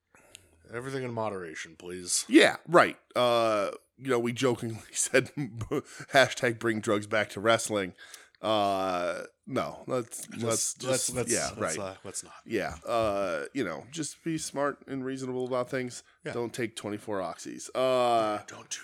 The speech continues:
Speaker 1: that.
Speaker 2: but yeah, uh, Dark Side, again, I thought it was a good episode.
Speaker 1: Very,
Speaker 2: Uh,
Speaker 1: uh,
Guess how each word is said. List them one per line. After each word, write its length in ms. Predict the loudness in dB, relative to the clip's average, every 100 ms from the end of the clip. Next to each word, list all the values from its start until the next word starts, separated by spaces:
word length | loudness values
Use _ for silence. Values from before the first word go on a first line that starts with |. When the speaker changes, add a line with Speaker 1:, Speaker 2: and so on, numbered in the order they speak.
| -14
Speaker 1:
that. 300 | -16 -16 0
Speaker 2:
but 100 | 8
yeah, 280 | 10 8 6 8
uh, 240 | 8 8
Dark 320 | 6 4 4
Side, 260 | 4 2 2
again, 200 | 2 2
I 60 |
thought 120 | 2 2
it 40 |
was 100 | 0
a 20 |
good 240 | 0 2 4
episode. 600 | 4 2 0 2 4 4
Speaker 1:
Very, 140 | 4
Speaker 2:
Uh, 220 | 4 6
Speaker 1:
uh, 40 | 4